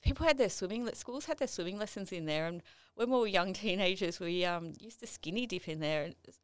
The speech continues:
actually quite disgusting. It's a wonder we're still alive. <laughs> Um,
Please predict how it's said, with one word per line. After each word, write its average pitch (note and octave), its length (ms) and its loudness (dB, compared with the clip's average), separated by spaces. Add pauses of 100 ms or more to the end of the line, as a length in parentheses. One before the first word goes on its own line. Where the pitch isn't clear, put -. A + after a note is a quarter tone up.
actually C#4+ 300 -6
quite - 180 -2
disgusting. E3+ 520 -6
It's D#3+ 160 0
a G3+ 40 4
wonder A3+ 200 8
we're G3+ 100 6
still E3 300 4
alive. D#3+ 360 6 (200)
<laughs> - 100 6 (320)
Um, C4+ 220 12